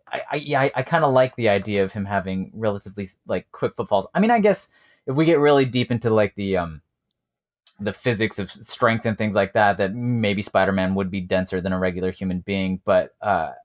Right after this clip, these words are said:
th-, I always go back to, like, the artwork where, um, there will be one, one panel in a comic book, um, and have multiple Spider-Man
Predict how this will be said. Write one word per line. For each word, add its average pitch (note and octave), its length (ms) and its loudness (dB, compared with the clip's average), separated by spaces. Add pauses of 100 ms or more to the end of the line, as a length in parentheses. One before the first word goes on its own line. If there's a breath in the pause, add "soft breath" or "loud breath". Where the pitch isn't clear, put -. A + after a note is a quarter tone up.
(160)
th-, - 140 -8
I C3 160 4
always C#3+ 320 4
go - 160 0
back G#2+ 260 4
to, A2+ 80 -6
like, G2+ 200 0
the G#2 100 -2
artwork G2+ 560 -2 (360 soft breath)
where, G#2 340 4
um, F2+ 280 0 (460 soft breath)
there A#2+ 100 2
will A#2 60 6
be A2+ 140 0
one, A#2+ 260 2 (120)
one C3 240 2
panel A2+ 460 2
in G2+ 140 2
a G2 80 2
comic G2+ 400 -2
book, G2+ 380 -2
um, E2+ 440 0
and F#2+ 320 -4 (460)
have A2+ 240 -4
multiple B2 540 0
Spider-Man G2+ 800 0